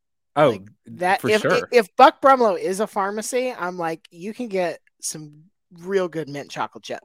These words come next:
Speaker 2: there."
Speaker 1: And, like,
Speaker 2: That
Speaker 1: a seventy-five cent grilled cheese.
Speaker 2: Yes. <laughs>
Speaker 1: Yeah.
Speaker 2: Yes. Um, man, now I kinda want Buck Brumlow to be the pharmacy so I can make this real. Um, it could be a body of water. Um,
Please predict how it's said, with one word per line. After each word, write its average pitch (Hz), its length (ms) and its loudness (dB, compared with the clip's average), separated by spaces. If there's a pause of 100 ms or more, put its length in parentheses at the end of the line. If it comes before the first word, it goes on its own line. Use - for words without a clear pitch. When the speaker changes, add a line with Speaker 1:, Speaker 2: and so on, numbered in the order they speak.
(140)
Speaker 2:
there." - 120 -16 (520)
Speaker 1:
And, 131 180 2
like, 131 160 4
Speaker 2:
That 139 60 0
Speaker 1:
a 120 40 -4
seventy-five 135 600 2
cent 120 240 -6
grilled 113 300 -4
cheese. - 400 -10
Speaker 2:
Yes. - 560 0 (100)
<laughs> - 60 -20
Speaker 1:
Yeah. - 280 -2 (180)
Speaker 2:
Yes. - 360 -4 (540)
Um, 175 340 2
man, 180 220 -8
now 151 140 -8
I 180 80 -4
kinda 170 260 -10
want 156 220 -12
Buck 151 220 -8
Brumlow 147 340 -10
to 143 60 -16
be 143 120 -12
the 135 80 -12
pharmacy 147 600 -12
so 120 160 -10
I 120 40 -12
can 123 160 -12
make 127 140 -14
this - 260 -12
real. 143 240 -8 (460)
Um, 170 580 0 (880)
it 202 240 0 (220)
could 226 460 2
be 254 240 0
a 214 140 2
body 233 420 4
of 220 120 0
water. 240 600 2 (520)
Um, 160 640 -8